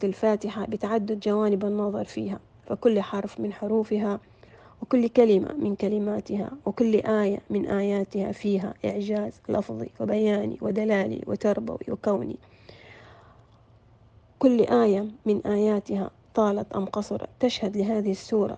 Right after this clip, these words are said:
بأنها معجزة لما فيها من قواعد عقدية وأوامر تعبدية وقيم أخلاقية وضوابط سلوكية وإشارات علمية جاءت في السورة تفيض بجلال الربوبية وتتميز عن كل صياغ،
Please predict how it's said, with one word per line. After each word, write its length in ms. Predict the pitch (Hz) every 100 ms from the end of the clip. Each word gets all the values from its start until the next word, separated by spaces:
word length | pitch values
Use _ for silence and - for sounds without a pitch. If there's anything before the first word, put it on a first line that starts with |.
| -
بأنها 480 | 190 214 202 202 196
معجزة 460 | 202 196 202 - -
لما 260 | 220 202 202
فيها 340 | - 208 202
من 160 | 208 208
قواعد 500 | - 202 202 208 226 - - - - - - - -
عقدية 580 | 196 202 196 208 196 - -
وأوامر 600 | 208 - 202 202 202 - -
تعبدية 680 | 185 202 202 214 208 202 208 -
وقيم 400 | 214 - 214 196 - -
أخلاقية 680 | - 190 190 - 220 202 - -
وضوابط 540 | 196 208 214 214 220 -
سلوكية 640 | - - 214 196 - 208 - -
وإشارات 680 | - - 196 208 214 214 - -
علمية 420 | 214 208 196 - - - - - - - -
جاءت 360 | 202 240 - 220
في 60 | 233
السورة 520 | - - 233 196 - -
تفيض 400 | 190 - 214 202
بجلال 500 | 196 202 202 202 196
الربوبية 640 | 196 202 202 208 208 190 -
وتتميز 580 | 190 - 208 214 214 202
عن 160 | 208 202
كل 240 | 247 233 214
صياغ، 440 | 208 202 196